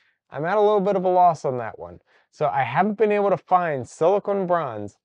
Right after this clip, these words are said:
in the size that we need to get. So if you guys know any place that sells silicone bronze as a bar, ideally half inch by two inch, that'd be really good. And also large bronze bolts, so either five eighths or three quarter inch, but not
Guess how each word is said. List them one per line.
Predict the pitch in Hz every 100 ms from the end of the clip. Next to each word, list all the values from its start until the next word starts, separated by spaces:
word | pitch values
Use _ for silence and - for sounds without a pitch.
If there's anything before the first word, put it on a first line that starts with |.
| -
in | 123 127 127
the | 120
size | - 151 160 175 147
that | 156
we | 139
need | 143 151 131
to | 127
get. | 123 131 - _ _ _ _
So | - 120
if | 107
you | 139 254 254
guys | 190 139 117
know | 123 113 104 -
any | 143 180
place | - 165 143
that | 123
sells | - 156 147 123
silicone | - 220 226 220
bronze | 185 170 123 92 80 _
as | 127 156
a | 202
bar, | 190 226 208 139 82 - -
ideally | 98 127 185 208
half | 170 165 165 -
inch | 170 165
by | - 151
two | - 135
inch, | 123 147
that'd | - 107
be | 113
really | 110 117 156
good. | 127 139 170 _ _ _ _
And | 131 151
also | 190 180 202 175 147 _ -
large | 117 156 185 202 135
bronze | 123 139 151 139
bolts, | 104 135 107 -
so | 120 127
either | 120 117
five | _ 156 190 175
eighths | 202 214 -
or | 131
three | 101 156 196
quarter | - 185 180 135
inch, | 90 -
but | 120 127
not | 127 156 202